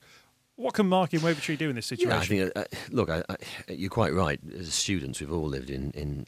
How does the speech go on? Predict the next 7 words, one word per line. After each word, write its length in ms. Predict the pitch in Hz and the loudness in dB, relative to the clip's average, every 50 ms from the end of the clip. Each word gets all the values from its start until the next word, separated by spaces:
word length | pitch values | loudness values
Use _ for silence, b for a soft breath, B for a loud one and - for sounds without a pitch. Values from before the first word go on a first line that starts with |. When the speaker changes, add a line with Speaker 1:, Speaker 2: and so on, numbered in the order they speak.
| - | -10
Speaker 2:
absolute 500 | 64 71 - - - - 73 65 69 - - _ _ _ _ - B B B B B B B B - | -12 -12 -10 -8 -8 -6 -6 -6 -8 -10 -12 _ _ _ _ -20 B B B B B B B B -6
bins 320 | - 78 78 76 71 67 67 | -4 -2 0 0 -2 -2 -4
of 120 | 64 - | -6 -6
places, 380 | - 73 65 65 65 76 73 78 | -4 -4 -4 -4 -4 -6 -6 -4
haven't 180 | 78 80 73 | -2 -2 -2
we? 160 | 65 67 67 - B B B B B B B | -2 -4 -6 -10 B B B B B B B
Uh, 140 | - 76 | -6 -6